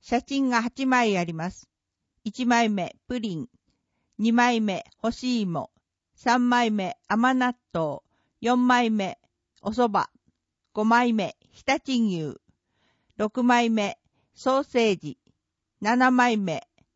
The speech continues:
納豆。八枚目、お酒。写真終わり。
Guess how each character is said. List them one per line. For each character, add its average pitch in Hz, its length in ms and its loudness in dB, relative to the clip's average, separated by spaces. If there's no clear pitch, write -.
納 202 200 0
豆。 202 300 2
八 254 300 -4
枚 254 280 4
目、 196 280 -2
お 220 100 -8
酒。 - 460 -4
写 208 220 -6
真 247 340 -2
終 208 120 2
わ 196 120 4
り。 170 200 -6